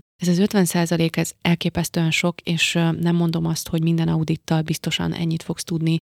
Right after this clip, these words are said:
javítani a folyamatokon, de nálunk volt már olyan audit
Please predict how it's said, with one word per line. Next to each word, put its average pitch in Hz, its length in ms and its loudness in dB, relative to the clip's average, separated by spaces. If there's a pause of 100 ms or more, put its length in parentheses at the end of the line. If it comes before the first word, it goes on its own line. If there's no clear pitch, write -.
javítani 170 480 2
a 165 220 2
folyamatokon, 196 640 2 (280)
de 175 380 0
nálunk 170 340 0
volt 165 220 0
már 170 180 0
olyan 170 200 0
audit 170 480 -2